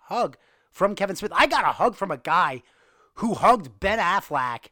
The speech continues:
at Ben Affleck's wedding and hugged Jennifer Lopez at the wedding.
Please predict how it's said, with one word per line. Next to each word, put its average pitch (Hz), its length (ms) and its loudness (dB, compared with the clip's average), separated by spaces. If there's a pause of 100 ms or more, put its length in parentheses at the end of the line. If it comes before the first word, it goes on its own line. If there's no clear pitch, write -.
(720)
at 185 240 -4
Ben 196 140 2
Affleck's 185 480 -2
wedding 185 260 0
and 170 100 -6
hugged 180 220 -2
Jennifer 185 300 -8
Lopez 175 360 -2
at 147 80 -6
the 147 40 -14
wedding. 165 240 -6